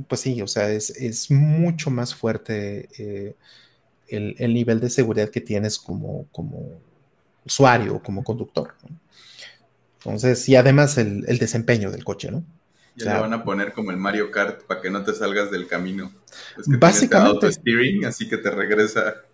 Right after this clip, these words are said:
Speaker 1: Básicamente eso es, fíjate. Básicamente, básicamente eso es. O sea, este, tienes un auto steering, efectivamente, ¿no? Le das la vuelta y, y el, y el auto acomoda las condiciones para que esa vuelta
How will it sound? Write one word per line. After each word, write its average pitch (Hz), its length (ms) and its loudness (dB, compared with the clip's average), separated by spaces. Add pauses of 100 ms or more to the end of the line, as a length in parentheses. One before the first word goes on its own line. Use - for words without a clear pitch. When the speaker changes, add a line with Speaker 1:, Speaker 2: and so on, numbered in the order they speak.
(340)
Speaker 1:
Básicamente 214 1040 4
eso 175 240 0
es, 262 160 -2
fíjate. 143 360 -2 (160)
Básicamente, 165 640 -2
básicamente 147 600 -4
eso 139 200 -2
es. - 280 -14 (720)
O - 80 -12
sea, 113 440 2
este, 110 480 -6
tienes 135 520 0
un 143 280 2
auto 123 280 0
steering, 147 420 -4
efectivamente, 131 720 -4
¿no? 120 160 0
Le 127 120 4
das 135 200 4
la 165 80 6
vuelta 135 460 4
y, 120 240 0
y 107 320 -4
el, 107 240 -2 (180)
y 113 120 -4
el 107 120 2
auto 143 440 4
acomoda 131 840 2 (140)
las 110 440 -4
condiciones 117 600 -2
para 120 260 0
que 110 80 -4
esa 135 180 -4
vuelta 127 640 -2